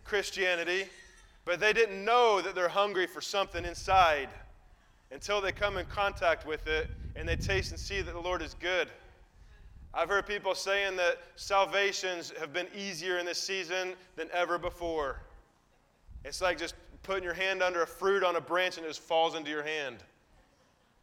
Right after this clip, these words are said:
Come on. It's amazing. But what Satan and his cohorts are doing is they're releasing a smoke screen.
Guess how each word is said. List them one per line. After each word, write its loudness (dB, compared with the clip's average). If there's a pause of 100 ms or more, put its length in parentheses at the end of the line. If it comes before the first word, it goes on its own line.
(180)
Come -2
on. 4 (1700)
It's -18
amazing. 0 (1120)
But 0
what 8
Satan 4 (120)
and -2
his -4 (540)
cohorts 8 (600)
are 2
doing 6 (760)
is -4
they're 4
releasing 2
a 0
smoke 2
screen. -2